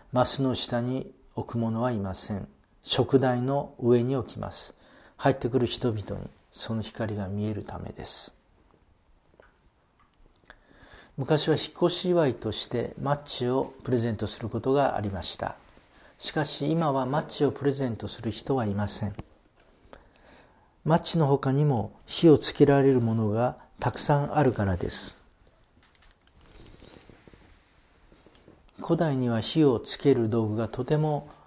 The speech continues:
珍し-、珍しかったです。火打ち石を利用したり、二つの木材を摩擦させたりしました。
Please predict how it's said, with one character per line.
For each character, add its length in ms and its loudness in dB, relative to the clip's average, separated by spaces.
珍 120 4
し-、 100 2
珍 800 -2
し 120 -6
か 100 -6
っ 80 -10
た 120 -12
で 120 -18
す。 300 -14
火 200 4
打 100 6
ち 260 0
石 300 -2
を 340 -2
利 100 4
用 160 6
し 140 -4
た 160 0
り、 220 -8
二 280 0
つ 140 -2
の 120 2
木 260 -4
材 300 0
を 240 -2
摩 100 0
擦 220 2
さ 220 -4
せ 160 -4
た 160 -2
り 100 -4
し 180 -12
ま 120 -6
し 160 -12
た。 140 -8